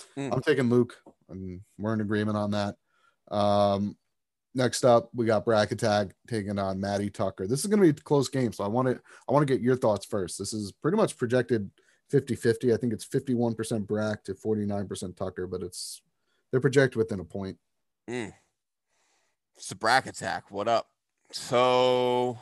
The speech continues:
Speaker 1: game of the week, number one. This should be our shootout, gunslingers duel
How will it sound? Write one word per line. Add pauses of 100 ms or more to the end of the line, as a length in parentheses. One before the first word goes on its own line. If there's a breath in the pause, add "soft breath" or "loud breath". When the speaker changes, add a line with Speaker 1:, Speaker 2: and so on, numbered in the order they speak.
(1700 loud breath)
Speaker 1:
game
of
the
week, (260)
number
one. (840)
This
should
be
our
shootout, (520)
gunslingers
duel